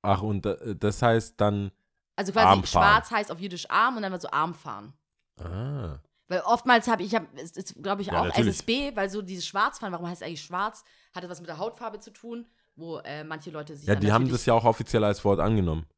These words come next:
Speaker 1: Also das steht ja dann, schwarz fahren lohnt
Speaker 2: Genau,
Speaker 1: sich nicht und
Speaker 2: genau.
Speaker 1: so. Okay.
Speaker 2: Ja.
Speaker 1: Ob das so gut ist, auch über die jiddische
Speaker 2: Schwarz heißt auf Jiddisch arm.
Speaker 1: Ja, okay. Das
Speaker 2: Ist
Speaker 1: ist
Speaker 2: doch
Speaker 1: auf jeden Fall
Speaker 2: unnützes
Speaker 1: unnütz.
Speaker 2: Wissen,
Speaker 1: Das
Speaker 2: oder?
Speaker 1: ist unnützes Wissen, ja.
Speaker 2: Gut.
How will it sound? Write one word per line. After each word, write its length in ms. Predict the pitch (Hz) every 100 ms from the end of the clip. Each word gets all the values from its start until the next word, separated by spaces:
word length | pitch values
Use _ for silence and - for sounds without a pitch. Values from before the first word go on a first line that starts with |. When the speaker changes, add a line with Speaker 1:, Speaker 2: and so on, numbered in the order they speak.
| _
Speaker 1:
Also 200 | 85 85
das 100 | 82
steht 240 | 101 101
ja 120 | 95 78
dann, 200 | 80 78
schwarz 300 | 78 80 -
fahren 180 | 78 71
lohnt 100 | 73
Speaker 2:
Genau, 220 | 233 170
Speaker 1:
sich 80 | 147
nicht 180 | 73 -
und 40 |
Speaker 2:
genau. 260 | 208 151 143 - _ _ _ _ -
Speaker 1:
so. 100 | -
Okay. 160 | -
Speaker 2:
Ja. 160 | 190 - _ _ _ _ _ -
Speaker 1:
Ob 160 | 71 -
das 200 | 73 -
so 160 | 76
gut 300 | - 82 90
ist, 160 | - 87
auch 160 | 95
über 160 | 92 92
die 100 | 87
jiddische 280 | - - 90
Speaker 2:
Schwarz 240 | 196 214
heißt 160 | 202 170
auf 100 | 156
Jiddisch 300 | 190 180 -
arm. 240 | - 135 127 _ _ _ _ _ _ _ _ 101
Speaker 1:
Ja, 240 | 208 -
okay. 260 | 127 131 202
Das 100 | -
Speaker 2:
Ist 60 | 110
Speaker 1:
ist 60 |
Speaker 2:
doch 60 | 117
Speaker 1:
auf 80 | 113
jeden 140 | 120
Fall 140 | 120 110
Speaker 2:
unnützes 300 | 98 90 110
Speaker 1:
unnütz. 0 |
Speaker 2:
Wissen, 0 |
Speaker 1:
Das 140 | 143
Speaker 2:
oder? 80 | -
Speaker 1:
ist 80 | 87
unnützes 440 | 82 73 - -
Wissen, 180 | - -
ja. 60 | -
Speaker 2:
Gut. 180 | -